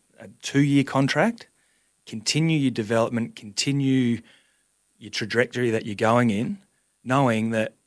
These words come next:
the option to come back to Adelaide or Port Adelaide will always be there. The, the, the two teams in this town will always invite South Australians returning home to their home state.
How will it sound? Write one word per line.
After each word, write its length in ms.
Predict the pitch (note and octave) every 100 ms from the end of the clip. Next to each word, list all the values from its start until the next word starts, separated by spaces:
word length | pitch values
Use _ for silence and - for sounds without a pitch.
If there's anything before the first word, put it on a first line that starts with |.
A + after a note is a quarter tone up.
| _
the 140 | G#2+ C3
option 320 | - - F#3
to 40 |
come 240 | D3+ C#3+ C3+
back 200 | A#2+ -
to 100 | -
Adelaide 440 | A2 G2+ F2 F#2 _ _ _ _ _ _ _ _
or 160 | - A2+
Port 240 | - B2
Adelaide 400 | G#2 G2 F2 - _ _ _ _
will 140 | A2+ G#2+
always 400 | A2 A2 G2 F#2+
be 160 | F#2
there. 200 | F2 D#2 _ _ _ _ _ _ _ _ _ _ _ _ _ _ _ _ _ _ _
The, 140 | A#2 C3+
the, 260 | - A#2 -
the 100 | A#2+
two 220 | A2 D#3+
teams 380 | D#3+ D3 C#3+ B2
in 80 | A#2+
this 140 | A2+
town 540 | - A#2+ G#2 G2+ D#3 - _ _ -
will 160 | A2
always 800 | - B2+ A#2+ A#2 A2+ G#2+ - - - _ _
invite 500 | - G#2+ G#2 G#2+ G#2+ - _ _ _ _ _ _ _ -
South 280 | - A2+
Australians 520 | G#2+ - A2+ G2+ G2+ F#2+
returning 420 | F#2 G#2+ G2 F#2
home 280 | F#2 F2 D#2+
to 120 | - G2+
their 120 | F#2+
home 160 | F#2+
state. 300 | F2 - E2+